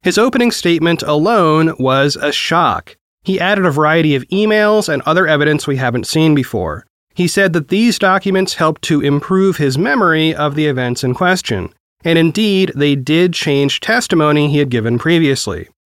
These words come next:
The best way to understand this testimony in simple terms is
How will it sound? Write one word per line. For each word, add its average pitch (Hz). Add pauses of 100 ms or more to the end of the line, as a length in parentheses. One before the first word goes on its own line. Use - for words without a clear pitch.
(160)
The -
best 247
way 202
to 202
understand 170
this 147
testimony 196
in 139
simple 180
terms 143
is 139